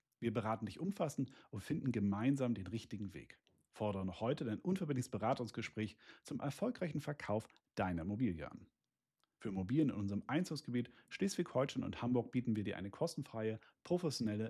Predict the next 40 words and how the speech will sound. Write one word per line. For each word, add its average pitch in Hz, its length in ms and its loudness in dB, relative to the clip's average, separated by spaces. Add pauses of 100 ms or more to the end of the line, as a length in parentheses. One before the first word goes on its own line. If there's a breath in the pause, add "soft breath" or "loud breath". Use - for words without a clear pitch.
Immobilienbewertung 92 720 0
an. - 180 -12 (460)
Ruf 139 160 2
uns 139 160 -2
dafür 107 320 -2
einfach 87 300 -8
an 135 240 0 (260 loud breath)
unter 107 180 0
null 156 200 8
vier - 160 -4
eins - 160 -4
null 95 120 -2
eins 120 360 0 (260 soft breath)
acht 208 300 -6 (200 soft breath)
fünf 90 220 -10
vier 123 240 2 (200 soft breath)
fünf 92 220 -4
vier 117 240 -2 (140)
fünf 120 220 -6
vier - 260 -8 (300)
oder 151 320 4 (200 loud breath)
schreibe 160 380 2
uns 123 160 0
eine 98 280 -6
E-Mail 117 340 2
an 90 280 -10
info 165 480 -2 (160 soft breath)
at 120 220 -4 (200)
visalo 95 420 -2
immobilien 95 760 -4
punkt - 240 -12
de. - 260 -10 (1200)
Und 120 140 -2
wenn 131 120 6
du 156 80 8
dich 120 120 2
mit 131 120 4
mir 110 120 2
vernetzen 95 360 0
möchtest, 135 380 0